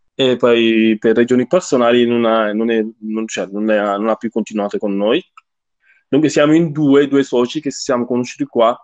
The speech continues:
e siamo venuti nello stesso anno, nel novantanove, in Italia. Eh, io per ragioni di studio, lui ragioni di studio non in Italia, lui è passato per la Turchia, che gli è andato male l'esperienza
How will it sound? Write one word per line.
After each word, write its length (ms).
e 120
siamo 240
venuti 360
nello 160
stesso 840
anno, 760
nel 200
novantanove, 1400
in 140
Italia. 500
Eh, 500
io 280
per 140
ragioni 400
di 120
studio, 920
lui 640
ragioni 360
di 100
studio 360
non 240
in 120
Italia, 960
lui 160
è 60
passato 300
per 120
la 100
Turchia, 760
che 220
gli 80
è 20
andato 300
male 300
l'esperienza 680